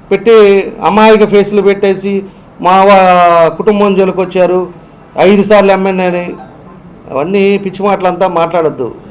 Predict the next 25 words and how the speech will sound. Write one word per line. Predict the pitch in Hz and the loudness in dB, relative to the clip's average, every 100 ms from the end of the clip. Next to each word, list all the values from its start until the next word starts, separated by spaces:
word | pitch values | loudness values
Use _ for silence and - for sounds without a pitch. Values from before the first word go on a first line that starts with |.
| 147 | -6
ఆమెను | 135 147 | -2 0
ఎవ్వరు | 143 147 151 185 185 | -2 -2 -2 -2 0
ఏం | 175 175 | -2 -2
అనలేదు. | 175 170 170 175 220 - - - - | -2 -2 -2 -2 -2 -6 -16 -14 -4
నేను | 151 | -4
పొద్దున | 151 156 156 185 | -2 -2 -2 -2
కూడా | 190 196 | 0 -2
నేను | 180 | -4
క్రాస్ | 175 175 175 | -2 -2 -2
చెక్ | 165 147 | -6 -2
చేసుకున్నా, | 147 - 135 113 - - - - | -2 -2 -8 -10 -12 -20 -20 -6
ఆ | 139 | -4
పక్కింటి | 156 151 202 196 | -2 -2 -2 0
వాళ్ళతో | 190 180 165 | 0 0 0
మాట్లాడి, | 170 170 160 | 0 0 0
ఎదింటి | 151 175 175 | 0 -2 -2
వాళ్ళతో | 180 175 151 | -2 0 0
మాట్లాడి, | 151 147 143 | 0 -2 -4
అందరితో | 143 175 196 196 190 | -4 -4 -4 -2 -4
మాట్లాడి | 175 160 147 139 | -2 -4 -4 -2
ఏం | 156 180 | -4 -4
జరిగింది | 170 156 151 151 | -4 -4 -4 -4
ఏమైంది | 139 156 156 147 139 | 0 0 0 -2 -6
అసలు | 120 131 | -6 -8
అని. | 110 | -8